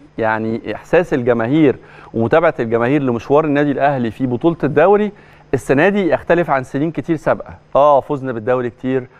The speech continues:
وأكتر فريق في مصر خد بطولة الدوري واخدينه خمس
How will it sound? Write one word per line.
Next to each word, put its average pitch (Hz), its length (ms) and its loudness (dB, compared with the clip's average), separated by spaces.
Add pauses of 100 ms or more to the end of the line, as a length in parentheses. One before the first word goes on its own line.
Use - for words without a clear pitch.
(120)
وأكتر 139 340 0
فريق 127 320 -2
في - 120 -4
مصر 120 340 -2 (320)
خد 131 240 -2
بطولة 123 300 -2
الدوري 123 400 0
واخدينه 123 420 0
خمس 139 460 -4